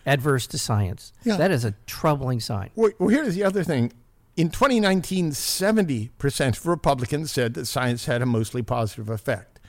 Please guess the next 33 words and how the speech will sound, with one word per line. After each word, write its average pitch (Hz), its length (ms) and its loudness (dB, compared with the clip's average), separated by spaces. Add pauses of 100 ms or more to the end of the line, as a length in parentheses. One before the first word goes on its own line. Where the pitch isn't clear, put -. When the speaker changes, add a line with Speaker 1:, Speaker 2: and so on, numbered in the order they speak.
Speaker 2:
Now 160 200 2
it's 156 100 -4
down 156 220 0
to 120 80 -4
forty-seven 143 580 -2
percent. 123 380 -2
Speaker 1:
Yeah. 131 240 -2
Speaker 2:
That's 220 180 0
a 151 80 -4
huge 208 380 -2
drop, 156 440 -2
Speaker 1:
Yeah. 147 140 -2 (180)
Speaker 2:
and 196 140 4
it's 190 120 -2
because 185 480 0
of 147 120 -12
Trump's 196 400 -2
response 156 540 -2
to 156 60 -8
the 151 120 2
coronavirus, 139 680 0
Speaker 1:
It 143 60 0
is. 175 180 0
Speaker 2:
where 135 140 2
he 147 120 0
was 131 260 -2 (240)
making 175 460 0
fun 196 340 0
of 131 140 -4
scientists 139 600 -2 (260)
who 160 100 0
didn't 160 280 0
wanna 139 500 0